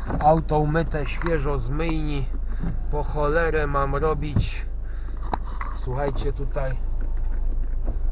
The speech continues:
bałagan. Zostaną ślady, plamy. Po co? Lustereczka, jak widać,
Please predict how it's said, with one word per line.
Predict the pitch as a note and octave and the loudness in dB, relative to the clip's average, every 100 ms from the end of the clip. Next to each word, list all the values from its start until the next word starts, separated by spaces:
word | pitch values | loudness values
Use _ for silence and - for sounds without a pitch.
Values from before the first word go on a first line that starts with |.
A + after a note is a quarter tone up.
| - - | 2 0
bałagan. | C#3 D3 D#3 D3 C3+ B2+ B2 - - - - - - - - - - - - | 2 4 6 4 2 0 0 -2 -2 -2 -2 -4 -4 -4 -4 -4 -4 -4 -4
Zostaną | C3 - D3+ D3 C3+ B2+ - - | -4 2 4 4 4 0 -2 -6
ślady, | - - C#3+ D3+ C#3 C3+ | -6 -2 8 8 8 4
plamy. | - C3+ D3 C#3+ C#3 B2+ - - - - - - - - - | -2 4 6 6 4 0 -4 -6 -6 -6 -6 -6 -6 -6 -4
Po | - B2 | 0 0
co? | - B2+ - - - - - - - - - - - - - - | -2 -6 -6 -6 -6 -6 -6 -6 -6 -6 -6 -6 -6 -6 -4 -4
Lustereczka, | E3+ D3+ - B2+ D3 D3+ - D3 C#3+ | -4 -4 -2 0 0 -2 -4 -2 -2
jak | C3 A#2+ | -2 -2
widać, | C3 C3 B2 - | -2 -2 -2 -4